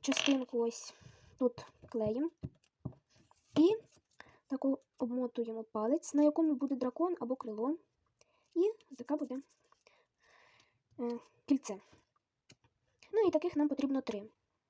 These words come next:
Зверну вашу увагу, що, е, третю лінію ми обмотуємо об великий палець,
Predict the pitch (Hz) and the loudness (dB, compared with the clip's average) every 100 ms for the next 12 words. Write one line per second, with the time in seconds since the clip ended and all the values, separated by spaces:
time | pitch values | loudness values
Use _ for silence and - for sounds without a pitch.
0 | _ _ - - 233 269 311 294 302 - | _ _ -20 -12 2 4 6 4 4 0
1 | 269 294 427 285 - - 285 262 294 254 | 4 4 4 2 -4 2 2 2 0 0
2 | 247 240 277 277 269 269 427 349 247 226 | 0 2 4 4 2 4 4 4 2 0
3 | - - - 240 262 339 349 - - 254 | -4 -16 -10 -2 4 4 4 -2 -4 0
4 | 247 302 302 302 294 262 254 254 240 226 | 4 4 6 4 2 2 4 6 4 2
5 | - 220 262 349 - | 0 2 4 2 -6